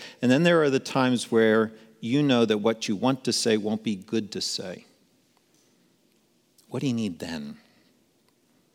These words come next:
That's when you need to remind yourself that you have real help in that moment, that you are not helpless, that while you and your kids are normal, your God is exceptional.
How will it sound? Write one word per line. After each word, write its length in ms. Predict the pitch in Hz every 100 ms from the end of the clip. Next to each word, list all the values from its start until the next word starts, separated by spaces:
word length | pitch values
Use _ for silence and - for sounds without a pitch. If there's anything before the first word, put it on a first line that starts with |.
| _ _ _ _ _ _ - - _ _ _ _ -
That's 240 | 156 -
when 100 | 156
you 80 | 135
need 180 | 123 120
to 100 | 117
remind 320 | 104 104 110
yourself 380 | 98 - 90 -
that 140 | -
you 100 | 107
have 340 | - 104 -
real 200 | 104 117
help 500 | 110 - 113 95 - - -
in 220 | 113 120
that 220 | 110 104
moment, 420 | 101 98 92 85 -
that 140 | 104
you 140 | 113
are 140 | 120 123
not 280 | 113 104 -
helpless, 640 | 85 - - 151 - - _ _ _ _ _ _ _ _ _ - - -
that 160 | 131
while 200 | 120 120
you 340 | 117 120 151 170
and 220 | 135 127
your 140 | 117
kids 460 | 110 - 123 113 - 110
are 120 | 120
normal, 460 | 135 104 95 95 - _ _ _ _ _ _ _ _ _ -
your 160 | 113 107
God 260 | 120 113
is 160 | 113 -
exceptional. 760 | - - 98 - - - -